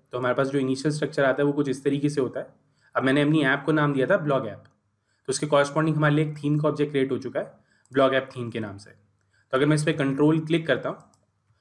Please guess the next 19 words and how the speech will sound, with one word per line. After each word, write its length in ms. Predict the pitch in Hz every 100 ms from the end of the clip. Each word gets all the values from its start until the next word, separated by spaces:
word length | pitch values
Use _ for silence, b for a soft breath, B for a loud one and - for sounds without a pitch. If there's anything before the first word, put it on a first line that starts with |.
| _ -
तो 60 |
यहाँ 120 | 131
पे 60 | 139
आप 60 | 151
देखेंगे 260 | 147 165
ये 120 | 165
हमारा 220 | 151 151 160
एक 80 | 151
सिंपल 340 | 139 139 151
कंपोजेबल 520 | 135 123 127 135 156
फंक्शन 380 | 160 135 139 123
है 140 | 156 - _ _ _
जो 80 | 131
हमारे 180 | 135 131
लिए 100 | 165
थीम 240 | - 147 147
डिफाइन 300 | 143 120 110
करता 240 | 95 -
है। 100 | _